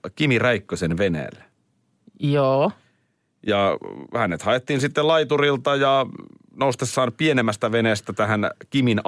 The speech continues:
Speaker 1: Iceman-veneen kannelle kuului korvia huumaava fanfaari.
Speaker 2: Mhm.
Speaker 1: Ja veneellä olleet kaikki parikymmentä kännikalaa, kuten Reetu kirjassa kirjoittaa,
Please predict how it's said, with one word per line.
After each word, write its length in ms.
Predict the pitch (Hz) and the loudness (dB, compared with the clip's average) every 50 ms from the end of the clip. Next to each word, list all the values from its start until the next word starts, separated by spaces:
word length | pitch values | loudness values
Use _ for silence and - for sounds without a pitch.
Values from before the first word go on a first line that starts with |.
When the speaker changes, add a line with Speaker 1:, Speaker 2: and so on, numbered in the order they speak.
| 135 135 | 2 2
Speaker 1:
Iceman-veneen 720 | 113 104 - 104 98 85 90 78 85 87 90 92 90 90 - | 2 0 0 0 0 0 0 0 0 2 2 2 2 0 0
kannelle 520 | - 120 113 107 95 87 82 85 87 82 - _ - - _ _ _ _ _ _ | 0 0 2 2 2 0 0 0 -2 -2 -4 _ -20 -20 _ _ _ _ _ _
kuului 340 | - - 120 113 107 107 104 101 | -4 0 0 2 2 2 0 0
korvia 460 | - - 196 202 151 110 104 101 92 87 | 0 0 2 2 2 2 0 0 0 0
huumaava 460 | 95 101 101 95 92 92 90 90 90 | 2 2 2 2 2 2 2 0 -2
fanfaari. 720 | - - 147 147 123 98 82 - - 78 69 - - - - - _ _ _ _ _ _ - | -2 0 0 0 0 -2 -4 -4 -4 -4 -4 -6 -10 -12 -18 -20 _ _ _ _ _ _ -8
Speaker 2:
Mhm. 200 | 160 160 151 240 311 262 - _ _ _ _ _ _ _ _ _ - | -4 0 0 0 0 0 -6 _ _ _ _ _ _ _ _ _ -2
Speaker 1:
Ja 260 | 104 98 98 101 - - - 55 55 80 69 69 - | 0 2 2 2 0 -2 -8 -12 -12 -12 -14 -10 -2
veneellä 360 | 147 180 180 156 127 110 110 113 | 0 2 2 4 4 4 4 4
olleet 380 | 117 117 117 117 113 107 - - - - | 4 4 4 2 0 -2 -4 -14 -12 -4
kaikki 360 | - 160 160 147 147 - 123 | 0 2 2 0 0 -4 -4
parikymmentä 640 | 104 - 151 139 127 107 - 98 95 104 92 - 107 - | 0 0 2 2 0 -2 0 0 0 0 0 -2 -4 -2
kännikalaa, 680 | - 156 151 131 123 110 98 - 113 101 101 98 95 | 0 0 2 2 0 0 0 0 0 2 2 2 0
kuten 260 | 87 101 95 110 101 95 | 0 -2 -4 -2 0 0
Reetu 260 | 117 117 110 98 98 | 2 0 0 -2 -4
kirjassa 440 | - - 113 107 98 90 - - 85 | -4 -2 0 0 0 -2 -2 -6 -8
kirjoittaa, 760 | - - 139 135 117 107 98 90 _ - 101 98 98 92 | -2 -2 0 2 2 0 0 -2 _ -2 0 2 2 0